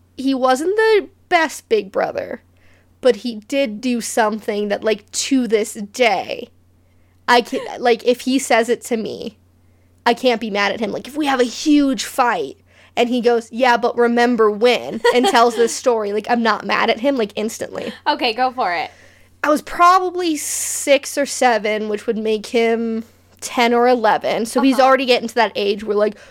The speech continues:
Speaker 1: girls, uh, si-, little sisters suck, and I'm a big boy, and I'm dope, and whatever. He was being a little douche at this time, as most preteen
Speaker 2: Okay.
Speaker 1: boys are.
Speaker 2: Yeah.
Speaker 1: Um, he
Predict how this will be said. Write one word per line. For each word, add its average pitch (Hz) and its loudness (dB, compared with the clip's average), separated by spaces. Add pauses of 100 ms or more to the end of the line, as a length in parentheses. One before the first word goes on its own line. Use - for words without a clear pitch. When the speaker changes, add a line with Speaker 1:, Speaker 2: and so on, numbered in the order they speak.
(120)
Speaker 1:
girls, 254 2 (400)
uh, 214 0 (280)
si-, 269 -6
little 269 2
sisters 240 -4
suck, 240 0
and 226 2
I'm 247 2
a - -4
big 214 -4
boy, 240 4
and 220 -2
I'm 233 -2 (260)
dope, 240 0
and 208 -8
whatever. 220 2
He 220 -6
was 233 -4
being 220 0
a 208 -4
little 208 -4
douche 214 -10
at 240 -8
this - -8
time, - -6 (220)
as 240 0
most 240 2
preteen 226 -4
Speaker 2:
Okay. 202 -6
Speaker 1:
boys 202 0
are. - -2 (260)
Speaker 2:
Yeah. 175 -4 (240)
Speaker 1:
Um, 247 0
he 277 -4